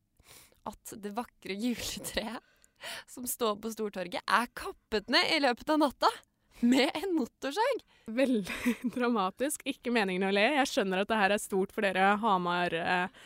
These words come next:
Speaker 2: som er fra Ha-,
Speaker 1: Hamarsinger.
Speaker 2: Hamarsinger heter det. Eh, hva tenker du om det her?
Speaker 1: Jeg synes det er helt forferdelig, og jeg håper jo bare at de, de, for det, nå er det direkte sending av en, eh, av at de setter opp dette treet igjen.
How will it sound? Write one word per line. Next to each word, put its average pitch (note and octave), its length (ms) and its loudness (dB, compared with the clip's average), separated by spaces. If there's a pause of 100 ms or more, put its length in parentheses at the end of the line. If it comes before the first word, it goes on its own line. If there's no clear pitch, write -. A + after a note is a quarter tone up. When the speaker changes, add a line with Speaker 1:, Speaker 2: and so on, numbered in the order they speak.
(140)
Speaker 2:
som A#3+ 140 2
er G#3 100 2
fra A3+ 140 6
Ha-, G#3 100 2
Speaker 1:
Hamarsinger. F3 480 -4
Speaker 2:
Hamarsinger G#3+ 580 -4
heter F#3 240 -6
det. F3 60 0 (880)
Eh, A3 560 -2
hva C4 100 8
tenker C#4+ 520 2
du G#3+ 200 4
om B3 120 8
det A#3 120 6
her? C#4 220 2 (340)
Speaker 1:
Jeg G3+ 280 -2
synes F#3+ 180 -10
det G3+ 160 -4
er F3+ 240 -2
helt F3 180 -10
forferdelig, F3 460 -4 (380)
og - 80 -6
jeg A3+ 100 -2
håper G3 260 -4
jo G3 80 -6
bare F#3 200 -4
at - 40 -20
de, F#3+ 140 -8 (340)
de, G3 140 -8 (340)
for G#3+ 140 -4
det, G#3 100 -2
nå G3+ 80 0
er G3 120 -2
det F3+ 100 -8
direkte G3 500 -2
sending A3 480 -2
av - 240 -2 (120)
en, A3 200 -4
eh, F#3+ 240 -6 (360)
av G3 160 0
at G3 40 -14
de A3 80 -2
setter F#3 300 -4
opp G3 80 -10
dette F#3 180 -12
treet - 220 -8
igjen. A3+ 180 -2